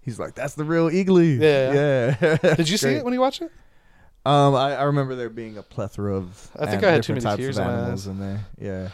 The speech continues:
Speaker 2: There is a
Speaker 1: But
Speaker 2: scene.
Speaker 1: those baby raccoons, though, man.
Speaker 2: There is a scene
Speaker 1: Fuck.
Speaker 2: where Rocket goes, 'cause it makes so much sense. He, and it, first of all, it makes sense for there to be more baby raccoons here, 'cause he's obs-,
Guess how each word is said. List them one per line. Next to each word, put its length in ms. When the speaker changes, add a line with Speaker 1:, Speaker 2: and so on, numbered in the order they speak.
Speaker 2:
There 180
is 120
a 20
Speaker 1:
But 60
Speaker 2:
scene. 300
Speaker 1:
those 180
baby 320
raccoons, 640
though, 240
man. 360
Speaker 2:
There 280
is 100
a 60
scene 460
Speaker 1:
Fuck. 100
Speaker 2:
where 180
Rocket 480
goes, 380
'cause 240
it 160
makes 220
so 160
much 260
sense. 600
He, 220
and 300
it, 160
first 260
of 60
all, 140
it 60
makes 180
sense 180
for 80
there 140
to 60
be 100
more 180
baby 220
raccoons 380
here, 180
'cause 160
he's 160
obs-, 300